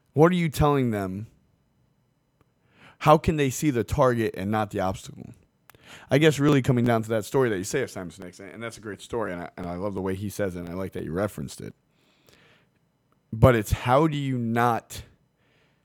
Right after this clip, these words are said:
get caught up on the obstacle? How do you not get caught up on the mountain rather than the pinnacle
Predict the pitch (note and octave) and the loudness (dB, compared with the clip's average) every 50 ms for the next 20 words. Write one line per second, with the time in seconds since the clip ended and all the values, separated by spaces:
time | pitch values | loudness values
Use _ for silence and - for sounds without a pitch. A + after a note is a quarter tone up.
0 | _ _ _ _ _ - B2 G#2+ - - - - - B2 A#2 A#2 A#2 A2 - A2 | _ _ _ _ _ -4 -4 -4 -4 -4 -8 -4 0 0 2 2 2 0 0 -4
1 | G2+ G2+ - - - F#2+ G2+ G2 - - - - F2+ D2 A#2 B2+ D3 D3+ D3 C#3 | -6 -6 -8 -6 -4 -2 -2 -4 -4 -8 -16 -12 -10 -6 -4 -4 -4 -4 -4 -4
2 | C3+ C3+ B2+ - A#2 G2 - - B2+ A#2+ A#2+ A2+ - A2+ G#2 F#2 D#2+ D#2+ F#2 G#2 | -4 -4 -4 -4 -6 -6 -6 -4 -2 0 0 0 -2 -4 -8 -6 -8 -8 -4 -4
3 | G#2+ G#2 - G1+ A#1+ A#1+ A#1 - - _ _ _ _ _ _ _ _ _ _ _ | -4 -6 -6 -10 -14 -14 -14 -16 -18 _ _ _ _ _ _ _ _ _ _ _
4 | _ _ _ _ _ _ _ _ _ _ _ _ - A#2 A#2 A#2 A2+ G#2 G2 F#2+ | _ _ _ _ _ _ _ _ _ _ _ _ -4 0 2 2 2 0 -2 -4
5 | G2+ A2 G2+ G2 F2+ E2 - - - C3 A2 E2+ - - - D2 D2 F2+ F#2+ | -4 -4 -4 -4 -6 -6 0 0 2 2 0 -4 -8 -10 -14 -12 -12 -16 -18